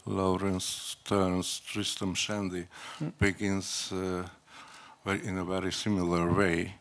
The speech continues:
Speaker 2: Mm.
Speaker 1: with the conception of the, of the main protagonist.
Speaker 2: Mm.
Speaker 1: So, well, uh, I will, I will ask, uh, different questions about this novel, but let's, uh,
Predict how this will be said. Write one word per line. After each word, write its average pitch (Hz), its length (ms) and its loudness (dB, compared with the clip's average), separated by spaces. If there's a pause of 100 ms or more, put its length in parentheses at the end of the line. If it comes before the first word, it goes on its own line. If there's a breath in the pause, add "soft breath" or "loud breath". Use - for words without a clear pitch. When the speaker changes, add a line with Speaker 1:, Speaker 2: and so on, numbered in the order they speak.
Speaker 2:
Mm. 123 200 4 (200)
Speaker 1:
with 90 160 0
the 87 100 0
conception 90 800 2
of 82 220 -2
the, 87 220 -2 (180)
of 85 260 -10
the 85 160 -4 (180)
main 87 460 2
protagonist. 87 920 0
Speaker 2:
Mm. 127 220 2 (680 loud breath)
Speaker 1:
So, 90 560 2 (1600 loud breath)
well, 113 340 8
uh, 107 880 6
I 107 60 6
will, 101 480 6
I 110 180 4
will 101 420 4 (140)
ask, 113 420 2
uh, 101 280 2
different 104 440 0
questions 101 580 2
about 95 380 -2 (460)
this - 240 -6
novel, 92 400 -2
but 92 240 -6 (180)
let's, - 540 -2
uh, 101 640 4